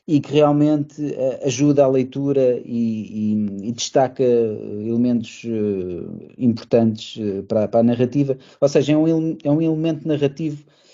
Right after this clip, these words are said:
ut-, utilizado com, com, com bastante inteligência e muito bem utilizado. Mas pronto, no geral,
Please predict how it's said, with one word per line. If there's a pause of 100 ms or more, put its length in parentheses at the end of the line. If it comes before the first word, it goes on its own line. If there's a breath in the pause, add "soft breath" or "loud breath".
(260 soft breath)
ut-,
utilizado
com, (100)
com,
com
bastante
inteligência
e
muito
bem
utilizado. (1080 loud breath)
Mas
pronto,
no
geral,